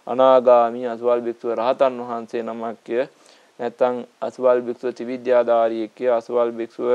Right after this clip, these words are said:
ෂඩ්ඩවිඥාධාරියෙක් ආදී වශයෙන් නොඑක ආකාරයෙන්, අ, එකිනෙකා භික්ෂුන් වහන්සේලා එකිනෙකාගේ ගුණ ප්‍රකාශ කරගනිමු. එතකොට ඉතින් මෙහෙම කරනකොට අපිට ඉතින්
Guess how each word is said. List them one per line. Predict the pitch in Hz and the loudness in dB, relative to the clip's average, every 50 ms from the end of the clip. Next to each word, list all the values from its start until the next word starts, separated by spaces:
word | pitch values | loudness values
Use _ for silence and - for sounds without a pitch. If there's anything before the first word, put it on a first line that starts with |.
| 123 120 - | 2 2 0
ෂඩ්ඩවිඥාධාරියෙක් | - - 113 113 120 123 131 131 135 131 131 131 127 123 120 123 120 113 113 110 - - | -2 -2 -2 -2 2 2 2 2 2 -2 -4 -4 -4 -2 0 0 0 0 0 -4 -6 -2
ආදී | 117 117 117 113 113 104 | 0 0 0 0 -4 -4
වශයෙන් | 101 101 117 123 - 147 123 101 - - _ _ _ _ _ _ _ _ _ _ _ _ _ _ _ _ _ _ _ _ _ _ - | -2 -2 -4 -2 -4 -6 -6 -6 -10 -16 _ _ _ _ _ _ _ _ _ _ _ _ _ _ _ _ _ _ _ _ _ _ -16
නොඑක | 104 104 110 113 117 113 - | -12 -8 -6 -6 -6 -8 -8
ආකාරයෙන්, | 113 101 101 104 104 - 110 110 107 110 113 120 143 175 190 190 _ _ _ _ _ _ _ _ _ _ _ - | -8 -6 -6 -6 -4 -2 -2 0 0 0 -2 -2 -4 -6 -8 -14 _ _ _ _ _ _ _ _ _ _ _ -12
අ, | 113 117 113 113 110 - - | -8 -6 -6 -4 -6 -6 -6
එකිනෙකා | - 120 117 - 151 156 156 147 139 156 147 143 139 | -6 -8 -6 -6 -6 -6 -6 -4 0 2 4 4 4
භික්ෂුන් | 127 117 117 _ - 139 139 143 135 | 2 -2 -10 _ -10 -10 -10 -8 -6
වහන්සේලා | 135 135 135 131 139 135 127 | -6 -6 -6 -4 -2 0 0
එකිනෙකාගේ | 123 113 110 - 120 123 120 - 127 120 120 123 123 139 156 151 | 0 0 -4 -8 -10 -10 -6 -4 -2 0 0 -2 -4 -6 -10 -10
ගුණ | 120 117 120 143 151 | -8 -8 -8 -8 -6
ප්‍රකාශ | - 139 120 131 120 120 113 - | -6 -6 -2 0 -2 -2 -2 -4
කරගනිමු. | - 143 120 110 110 104 - 113 113 | -6 -6 -6 -6 -8 -8 -10 -12 -12
එතකොට | 110 107 - 120 123 120 | -10 -10 -6 -6 -4 -6
ඉතින් | 127 - 143 127 | -6 -10 -10 -12
මෙහෙම | 110 104 104 110 117 123 | -12 -12 -12 -12 -12 -12
කරනකොට | 117 - 113 107 107 117 120 | -8 -8 -8 -8 -8 -10 -8
අපිට | 127 120 104 - 110 107 | -8 -8 -8 -8 -12 -14
ඉතින් | 107 110 - 127 135 | -14 -14 -14 -18 -18